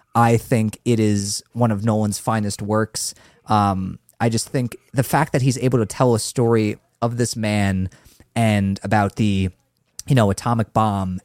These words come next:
and make it feel like these scenes of dialogue, making them feel like so high stakes and like a Hollywood blockbuster movie. Just,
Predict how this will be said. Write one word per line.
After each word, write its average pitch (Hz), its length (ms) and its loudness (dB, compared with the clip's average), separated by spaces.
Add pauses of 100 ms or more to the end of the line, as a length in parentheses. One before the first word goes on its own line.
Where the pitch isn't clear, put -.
and 117 200 -2
make 135 220 0
it - 120 -6
feel 113 480 2
like 95 240 -4
these 104 180 -4
scenes 156 460 -6
of 110 120 -8
dialogue, 104 480 0
making 127 280 0
them 117 140 -2
feel 143 360 -2
like 101 240 -8
so 131 300 -2
high 127 320 -6
stakes - 520 -6
and 120 200 -4
like 120 220 0
a 107 40 -6
Hollywood 110 540 -2
blockbuster 107 680 -6
movie. 101 520 -2 (320)
Just, - 320 -4